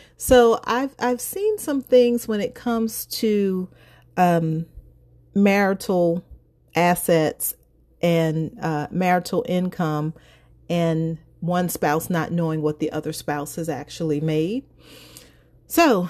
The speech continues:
in these c-, instances, the spouse that did not know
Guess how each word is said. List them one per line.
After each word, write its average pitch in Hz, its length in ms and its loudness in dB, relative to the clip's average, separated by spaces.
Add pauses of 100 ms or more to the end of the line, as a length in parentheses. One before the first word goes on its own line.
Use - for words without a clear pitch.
(160)
in 190 240 0
these 262 340 2
c-, - 140 -16 (140)
instances, 202 840 2 (600)
the 208 100 4
spouse 254 800 0 (320)
that 190 560 2 (180)
did 254 260 6
not 285 300 0
know 240 720 0